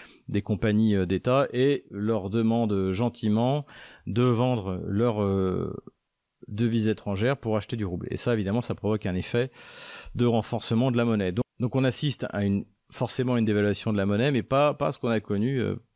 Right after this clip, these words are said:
par exemple, en deux mille treize ou en deux mille quatorze. En ce qui concerne l'inflation, je l'avais dit la dernière fois, on a connu une augmentation des prix assez forte, mais visiblement, c'était les fournisseurs, je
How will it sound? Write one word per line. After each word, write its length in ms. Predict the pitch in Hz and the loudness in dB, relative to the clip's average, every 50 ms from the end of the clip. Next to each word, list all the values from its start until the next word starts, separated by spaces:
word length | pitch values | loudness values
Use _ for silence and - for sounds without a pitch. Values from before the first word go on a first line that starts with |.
| _ _ _ _ | _ _ _ _
par 120 | - 90 | -2 -2
exemple, 440 | 87 92 87 98 113 120 - - 101 82 | -2 -2 -2 -2 -4 -4 -4 -6 -6 -6
en 120 | 82 95 | -6 -6
deux 100 | 92 92 | -6 -4
mille 160 | 92 95 92 | -4 -6 -6
treize 260 | - - - 123 113 101 | -4 -2 -2 -2 -2 -2
ou 60 | 104 | -2
en 60 | 98 | -2
deux 80 | 92 107 | 0 -2
mille 100 | 117 113 | -2 -2
quatorze. 420 | - 110 98 - 90 85 - - _ _ _ _ _ _ _ _ _ _ _ _ _ _ _ _ _ _ _ _ | -2 -4 -4 -4 -8 -8 -10 -16 _ _ _ _ _ _ _ _ _ _ _ _ _ _ _ _ _ _ _ _
En 80 | - 98 | -16 -14
ce 80 | - | -12
qui 100 | - 127 | -12 -8
concerne 320 | - 135 123 - 135 127 123 | -6 -6 -4 -2 -2 0 0
l'inflation, 560 | 120 110 - 127 113 - - 127 120 113 101 | 0 0 0 -2 -2 -2 -2 -2 0 0 0
je 100 | 90 110 | 0 0
l'avais 300 | 117 117 110 104 104 107 | 2 2 2 2 0 0
dit 120 | 104 107 | 0 2
la 140 | 104 104 98 | 2 2 2
dernière 320 | 98 95 95 95 98 92 | 2 0 0 0 0 -2
fois, 360 | - - - 127 127 131 143 139 - - - - - _ _ _ _ _ _ _ _ | -2 -2 -2 0 0 0 0 -2 -6 -14 -20 -20 -20 _ _ _ _ _ _ _ _
on 140 | - 117 120 | 0 2 2
a 60 | 123 | 2
connu 240 | 117 - 131 123 123 | 2 2 2 2 4
une 80 | 120 117 | 4 2
augmentation 500 | 110 113 113 104 113 107 - - 117 107 | 2 0 0 0 0 -2 0 -2 0 0
des 120 | 101 101 | 0 0
prix 240 | 95 - - 107 104 | 0 0 0 2 2
assez 220 | 101 - - 110 | 2 2 0 -2
forte, 380 | 98 - - 135 139 135 - - | -2 0 0 0 0 -2 -2 0
mais 320 | 113 113 120 127 131 131 | 2 2 4 4 4 2
visiblement, 680 | 110 98 113 123 117 123 127 120 117 113 113 123 127 135 | 2 0 0 0 0 0 2 2 2 2 2 2 2 2
c'était 340 | 127 - - 104 - 123 117 | 0 0 -4 -2 0 0 2
les 140 | 113 113 113 | 2 2 0
fournisseurs, 760 | - - - 120 110 110 107 104 - - 123 123 127 131 120 | -2 -2 -2 0 2 2 2 0 0 0 2 2 2 2 0
je 80 | - | -4